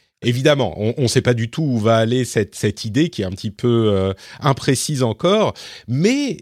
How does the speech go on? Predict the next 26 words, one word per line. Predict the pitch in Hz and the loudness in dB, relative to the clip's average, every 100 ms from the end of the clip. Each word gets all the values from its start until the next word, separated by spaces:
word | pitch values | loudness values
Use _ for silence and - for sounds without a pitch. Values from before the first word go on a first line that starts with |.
| - | -6
je | 127 | -2
crois | 139 - 226 | 0 0 -2
qu'on | 160 131 | 0 0
a | |
aussi | 120 123 202 | 0 -2 -4
tendance | 190 135 156 - | -4 -4 -4 -2
à | 127 | -2
oublier | 107 104 104 151 202 | 0 -4 -2 -2 -2
que, | - 151 214 190 | -2 0 0 0
euh, | 135 113 | 0 0
certaines | 110 131 - 151 | 0 -2 -2 -2
solutions | 131 131 110 - 123 | -2 -4 -4 -4 -6
techniques | 117 123 - 160 - | -4 -6 -4 -8 -4
restent | 123 131 151 - - - - | -2 0 0 -4 -16 -20 -6
parfois | - 113 - 143 | -2 -2 2 2
mal | 123 117 | 4 2
utilisées, | 113 104 117 113 120 | -2 -6 -6 -6 -2
où | 165 | -2
on | 120 | -2
parle | 101 120 | -2 0
de | 110 | 2
la | 104 | 0
blockchain | 104 107 - 135 | 0 -2 -2 -4
souvent | 123 117 104 127 123 | -4 -6 -4 -2 -2
avec, | 95 107 - | 0 -4 0
euh, | 104 | -2